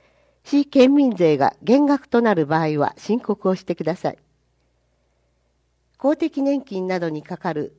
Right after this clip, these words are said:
雑所得以外の所得がある場合など、市県民税が増額となる場合も申告が必要です。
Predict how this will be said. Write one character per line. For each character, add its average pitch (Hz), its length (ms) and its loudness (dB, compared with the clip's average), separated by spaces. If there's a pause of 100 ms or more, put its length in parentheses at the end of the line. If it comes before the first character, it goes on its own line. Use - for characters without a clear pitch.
雑 202 180 -2
所 - 240 -4
得 202 300 -6
以 202 80 -4
外 190 240 -2
の 139 100 -8
所 156 180 -6
得 220 280 -8
が 196 100 0
あ 190 60 2
る 165 100 -4
場 156 160 -4
合 170 140 -4
な 151 160 -8
ど、 120 180 -12 (560)
市 277 260 -4
県 247 280 2
民 247 220 -2
税 151 200 -2
が 123 200 -2 (100)
増 269 240 4
額 285 200 -2
と 247 140 -2
な 226 140 -2
る 156 100 -6
場 180 240 -2
合 180 60 -8
も 170 300 -8
申 185 240 -6
告 - 260 -6
が 151 100 -4
必 - 280 -10
要 135 180 -2
で 127 120 -10
す。 - 180 -20